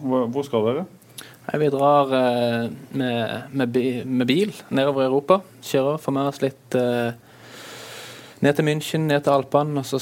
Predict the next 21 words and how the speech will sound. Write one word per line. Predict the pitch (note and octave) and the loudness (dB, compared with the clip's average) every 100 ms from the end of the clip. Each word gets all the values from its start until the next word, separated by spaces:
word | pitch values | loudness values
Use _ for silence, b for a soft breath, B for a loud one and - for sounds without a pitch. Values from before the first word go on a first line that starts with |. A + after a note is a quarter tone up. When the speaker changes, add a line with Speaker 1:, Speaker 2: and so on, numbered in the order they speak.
| - | -4
Speaker 2:
tenkte | C#3 B2+ | -4 -2
vi | B2+ | 0
få | B2+ | 2
med | B2 | 0
oss | A#2+ - | 0 0
åpningskampen | A#2+ B2 A#2 B2+ B2 A#2+ | 2 0 0 -2 0 0
i | A2 | 2
E | B2 | 0
M, | C3 A#2+ | 0 0
eh, | A2 G#2+ G#2 A2+ - - - - - - - - - B B B - | 0 -2 -4 -6 -10 -20 -20 -20 -20 -20 -8 -8 -8 B B B -8
eh, | B2 A#2 A2+ A2+ | -4 -4 -4 -4
ja, | |
altså, | A2 C#3 | -2 -4
ikke | - C#3 | 0 0
se | - B2+ C3 | 2 2 2
selve | - A#2+ A#2+ | 2 -2 -2
kampen, | C3+ D3 - B2+ A#2+ | -4 -4 0 2 2
eh, | A#2+ | 0
på | A#2 - B2 | -2 -2 0
stadion, | C3+ D3 E3 B2 | 2 2 2 0
men | A#2+ A#2 | 0 -2